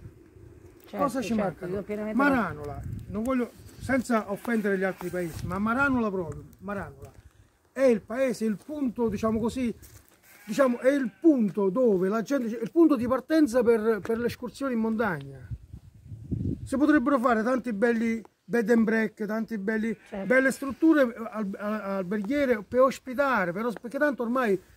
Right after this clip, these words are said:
Speaker 2: il turismo, eh, si, si sta pigliando, sta pigliando un po' piede, però in maniera molto,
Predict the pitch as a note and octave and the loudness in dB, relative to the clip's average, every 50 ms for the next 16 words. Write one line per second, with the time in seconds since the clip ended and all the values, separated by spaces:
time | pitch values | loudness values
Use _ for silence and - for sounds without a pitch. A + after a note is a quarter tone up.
0 | _ - A3 F#3 - C4+ C#4+ D#4 D#4+ A#3+ F#3+ A3+ G#3 G3 G3 G3+ F#3 D#3+ F#3 F3 | _ -12 -12 -10 -4 2 6 6 6 6 6 0 0 0 0 -4 -4 -4 -6 -8
1 | - - G#3 G3 F3+ - - A3+ G3 G#3 G#3+ B3+ C4+ C4+ B3 A3 G3+ F#3 - G#3 | -8 -10 -10 -10 -10 -8 -6 -6 -4 -4 -2 -2 -2 0 0 0 -2 -2 -2 -4
2 | F#3+ F3+ G3 A3+ B3+ C4 A3+ A3 G3 F3+ G3 F3 G3 A3 G3 F3 - - - - | -4 -2 -2 -2 -2 0 0 0 0 0 0 2 2 2 2 2 0 -8 -12 -12
3 | - - - - C4+ D4+ C#4+ B3 A3+ G#3+ G#3+ A3+ A#3 G#3+ G3+ F#3+ G3 A3 A#3 A3+ | -12 -8 0 4 6 6 6 4 2 0 0 0 0 0 -2 -2 -2 -2 -4 -4
4 | - - - G3+ F#3+ F3+ E3 | -6 -8 -6 -4 -4 -4 -6